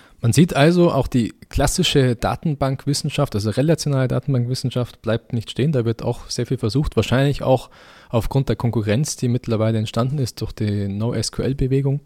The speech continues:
Wie gesagt, hunderttausend Transaktionen pro Sekunde, da geht schon was, also da bewegt sich schon was und das ist natürlich zum Großteil dem ram zu verdanken, der heute in, eigentlich, sagen wir mal, ein Terabyte ram kann man sich heute schon leisten, wenn man ein bisschen Geld hinlegt, das ist technisch auf jeden Fall machbar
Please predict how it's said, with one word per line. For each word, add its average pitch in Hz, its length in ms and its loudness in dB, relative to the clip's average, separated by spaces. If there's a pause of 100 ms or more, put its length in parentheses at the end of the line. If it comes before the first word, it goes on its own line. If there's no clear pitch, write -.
Wie 123 160 -2
gesagt, 117 320 0
hunderttausend 113 460 2
Transaktionen 117 480 0
pro 131 80 4
Sekunde, 135 360 0
da 107 400 -2
geht - 180 -6
schon 120 120 -4
was, 104 260 -4
also 104 140 -8
da 101 300 -4 (100)
bewegt 107 300 0
sich 143 100 -6
schon 143 160 -2
was 143 240 -2
und 110 160 -4
das 113 80 -6
ist - 60 -6
natürlich 123 380 -2 (160)
zum 104 200 -2
Großteil 123 640 -2 (320)
dem 104 180 0
ram 127 360 4
zu - 100 -2
verdanken, 147 520 2
der 113 140 2
heute 110 440 2
in, 113 880 -10
eigentlich, 104 420 -4 (220)
sagen 110 160 -4
wir 107 40 0
mal, 101 140 -2
ein 101 100 -2
Terabyte 107 520 0
ram 117 160 -2
kann 120 140 -2
man 107 100 -2
sich 107 100 -4
heute 107 200 -4
schon 104 100 -4
leisten, 113 220 -4
wenn 110 60 -4
man 104 40 -4
ein - 0 -
bisschen 110 200 -4
Geld 113 200 -2
hinlegt, 120 240 -4
das 107 80 -8
ist 107 260 -6
technisch 117 320 0
auf - 120 -4
jeden 117 120 -2
Fall 104 120 -2
machbar 127 360 -2